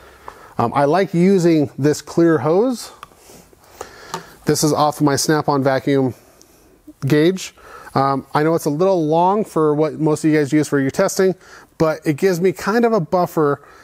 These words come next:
If I see coolant going into this hose, then I can shut the vehicle off real quick, or I can unhook the pressure transducer. Actually, what I normally undo is hook the hose from the radiator,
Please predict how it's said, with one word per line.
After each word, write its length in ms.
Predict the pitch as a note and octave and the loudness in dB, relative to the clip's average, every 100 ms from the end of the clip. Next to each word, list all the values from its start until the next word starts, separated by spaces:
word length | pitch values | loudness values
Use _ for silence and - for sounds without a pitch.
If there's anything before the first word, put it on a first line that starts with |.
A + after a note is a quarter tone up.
| - - | -12 -4
If 160 | D3 | 0
I 100 | D3+ | 0
see 420 | - - - G3 | -2 -8 -2 0
coolant 420 | E3 - E3+ F#3+ D#3+ | 0 0 2 2 0
going 240 | D#3+ D#3+ | 0 2
into 160 | D#3 D3 | 0 0
this 160 | D3 | 0
hose, 380 | - F#3 F#3+ - - - - | 0 0 0 -4 -20 -16 -4
then 240 | C#3+ D3+ | 0 0
I 140 | D3 C#3 | 0 0
can 160 | C3 | -2
shut 180 | B2 C3 | -2 -4
the 60 | B2 | 0
vehicle 300 | C3+ A#2+ C3 | -2 0 -2
off 180 | B2 | 0
real 100 | C3 | -2
quick, 360 | A#2 C#3 B2 - | -2 -2 -2 -2
or 160 | A#2+ A2 | -2 -2
I 80 | |
can 160 | A2 A2 | -2 -4
unhook 400 | A#2 G#2 A2+ - | -4 -2 -4 -6
the 60 | G#2 | -6
pressure 340 | A#2+ - A2 | -4 -4 -8
transducer. 680 | - G#2 G2+ A#2 G#2+ A2 G#2+ - - - - | -4 -4 -2 -2 -2 -4 -4 -8 -20 -12 -6
Actually, 220 | B2+ C3+ | -2 0
what 100 | A#2 | 0
I 60 | |
normally 320 | A2 B2+ C3 A#2+ | 0 0 0 0
undo 200 | A2 A2 | 0 -2
is 120 | - | -2
hook 180 | A#2 - | -6 -4
the 120 | A2+ | -2
hose 280 | A#2 A2+ G#2 | 0 0 -4
from 220 | - G#2+ | -4 -2
the 80 | G2+ | 0
radiator, 480 | D3 D3+ D3 D3+ | 2 2 2 0